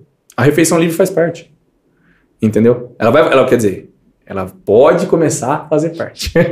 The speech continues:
<laughs> Dentro do emagrecimento, ela pode começar a fazer parte. Entendeu? E outra, você não quer ser um atleta. Você não vai su-, subir pra competir num palco. Você vai aumentar a sua qualidade de vida. Acabou. Entendeu?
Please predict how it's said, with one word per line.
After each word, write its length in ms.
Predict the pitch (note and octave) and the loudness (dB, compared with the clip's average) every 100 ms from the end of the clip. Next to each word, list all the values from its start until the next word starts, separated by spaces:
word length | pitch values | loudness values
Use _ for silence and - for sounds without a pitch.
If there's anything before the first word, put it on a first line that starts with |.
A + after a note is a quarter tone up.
| - | -2
<laughs> 240 | B3 - | -4 0
Dentro 360 | C#3 F3 F#3 F3+ | 2 4 2 2
do 60 | |
emagrecimento, 640 | F#3 F3+ E3+ - C#3+ C#3+ D3+ | 2 4 2 0 0 0 2
ela 180 | D#3 | 0
pode 240 | - B2 B2 | 2 2 2
começar 420 | C3+ C3 - B2 C#3+ | 0 -2 0 0 0
a 100 | - | -2
fazer 280 | C#3+ C#3+ D3 | -2 -2 -4
parte. 440 | - A#2 - - - | -8 -12 -18 -18 -6
Entendeu? 420 | G#2+ A2+ B2+ - | -2 2 4 4
E 80 | B3+ | 4
outra, 260 | F#3 A#2 A2+ | 2 2 2
você 220 | A#2 E3 | 0 0
não 140 | G3 | 0
quer 180 | A3 F#3 | 0 0
ser 140 | F3 C#3+ | 0 0
um 100 | B2 | 0
atleta. 580 | A2+ A2+ - - G#2+ - _ _ _ _ _ _ _ | 0 0 0 -2 -10 -14 _ _ _ _ _ _ _
Você 160 | - - | -6 -2
não 140 | D3+ | 0
vai 300 | A#2 C3 A2+ | 2 2 2
su-, 220 | G#2+ - - | -2 -10 -14
subir 260 | - A#2 B2 | -8 -2 -2
pra 120 | G#2 | -2
competir 400 | G#2+ G#2 G2+ A2+ | -2 0 0 0
num 120 | A2+ | -4
palco. 420 | G#2+ G2+ - - _ _ | -2 -2 -2 -10 _ _
Você 160 | - A#2+ | -14 -8
vai 120 | A#2 | -4
aumentar 300 | A#2+ A#2+ B2+ | -2 0 -2
a 20 | |
sua 140 | B2+ - | -4 -4
qualidade 280 | F#3+ G#3+ | -4 -2
de 60 | B3 | -4
vida. 220 | A#3+ B2 - - _ _ _ _ _ _ - | -4 -8 -10 -20 _ _ _ _ _ _ -14
Acabou. 520 | - F#2+ - G#2+ - _ _ _ _ - | -4 -4 -4 -14 -20 _ _ _ _ -18
Entendeu? 400 | A#2 A#2 A2 A2+ | -14 -8 -8 -8